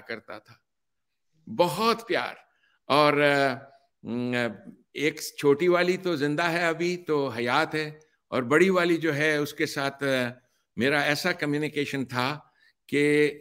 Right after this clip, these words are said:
चूंकि मैं रोजाना जाता था फातिमा जिना मेडिकल कॉलेज में और उसे अपनी मोटरसाइकिल पे लेके कहीं जाता था, तो हॉस्टल वाले कहते थे, "ये भरा नहीं हो सकता, ये, ये इसका भाई नहीं है।" <laughs> तो मेरी बहन ने भी मुझे कहा,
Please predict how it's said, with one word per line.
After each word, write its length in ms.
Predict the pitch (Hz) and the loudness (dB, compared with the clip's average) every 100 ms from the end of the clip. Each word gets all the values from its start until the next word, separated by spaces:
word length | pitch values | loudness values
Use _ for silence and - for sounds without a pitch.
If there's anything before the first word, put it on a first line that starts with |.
| - - | -14 -8
चूंकि 240 | 147 180 | -6 -2
मैं 140 | 165 | -2
रोजाना 540 | 151 120 113 127 156 214 | 0 -2 2 2 4 2
जाता 360 | 190 165 160 | 4 2 0
था 140 | 156 151 | -2 -4
फातिमा 440 | 143 135 135 139 | -2 -2 0 -2
जिना 240 | 131 139 135 | -2 -2 -2
मेडिकल 400 | 123 127 131 123 | -2 -4 -4 -4
कॉलेज 380 | 127 123 127 | 0 0 0
में 380 | 120 127 123 123 _ _ _ - | -2 -2 -2 -6 _ _ _ -4
और 120 | 135 | -4
उसे 140 | 139 | 0
अपनी 220 | 139 143 | 0 0
मोटरसाइकिल 600 | 131 123 127 - 131 139 | 0 0 -2 -4 -4 -2
पे 140 | 131 127 | -4 -2
लेके 460 | 123 127 127 123 120 _ _ _ _ | 0 0 -2 -4 -6 _ _ _ _
कहीं 220 | 127 147 | 0 2
जाता 300 | 127 123 135 | 2 0 -2
था, 220 | 131 143 | -4 -4
तो 280 | 156 - 151 | -4 -2 -2
हॉस्टल 460 | 123 120 127 160 151 | 0 -4 -4 -2 0
वाले 220 | 143 135 | 0 -2
कहते 320 | - 131 127 | -2 -4 -2
थे, 140 | 131 156 - | -6 -10 -2
"ये 60 | 135 | -2
भरा 320 | - 123 92 | 0 0 2
नहीं 140 | 110 | 0
हो 100 | 123 | -2
सकता, 400 | - - - - _ _ _ _ _ _ _ - | -4 -12 -20 -20 _ _ _ _ _ _ _ -20
ये, 160 | - | -6
ये 240 | 147 160 160 | -2 4 6
इसका 360 | 165 156 - | 6 4 4
भाई 260 | 131 107 120 | 6 6 6
नहीं 200 | 117 117 | 4 0
है।" 120 | 92 - _ | -2 -14 _
<laughs> 220 | - - | -20 -6
तो 140 | - 180 | 0 2
मेरी 260 | 165 180 | 4 4
बहन 320 | 185 143 180 240 | 4 4 2 2
ने 100 | 220 | 0
भी 100 | 196 | 0
मुझे 260 | 160 156 | 0 0
कहा, 440 | 151 135 156 196 | 0 0 -2 -4